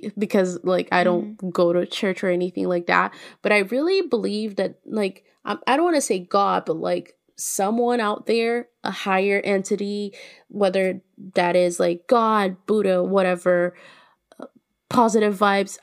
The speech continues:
Speaker 1: I think everything happens for a reason. That entity will, like, let
Speaker 2: Mm.
Speaker 1: you leave your job because there's something better down the line.
Speaker 2: And
Speaker 1: So
Speaker 2: things have a way of working themselves out, you know?
Speaker 1: Exactly.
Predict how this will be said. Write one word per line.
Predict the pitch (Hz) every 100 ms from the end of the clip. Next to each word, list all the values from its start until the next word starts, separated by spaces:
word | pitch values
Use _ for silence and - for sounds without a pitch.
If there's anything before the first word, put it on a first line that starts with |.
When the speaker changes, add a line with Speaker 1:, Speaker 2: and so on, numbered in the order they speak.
| -
Speaker 1:
I | 220 247
think | 339 320
everything | 220 214 233 240 240 233
happens | - 196 - 202 202
for | - 202
a | 185
reason. | 185 185 214 269 320 - _ -
That | 214
entity | 202 190 - 208 208 202
will, | 180 185 180 185 180 _ _
like, | - 185 175 _ _ 180
let | 196 240
Speaker 2:
Mm. |
Speaker 1:
you | 233 233
leave | 208 214 208
your | 196
job | - 180 - 180 - _ _ _
because | - 208 202
there's | 185 185
something | 190 - -
better | - - -
down | - -
the | -
line. | - - - _ _
Speaker 2:
And | 294 285
Speaker 1:
So | 277 269 _ 254 -
Speaker 2:
things | 339 370 359
have | - 302
a | 254
way | 233
of | 220 208
working | 208 208 202
themselves | 190 190 - 185 185 180 180
out, | 180 175 165 _ _ _ _ _
you | 220 208
know? | 196 202 214 _ _
Speaker 1:
Exactly. | 233 233 190 185 185 - -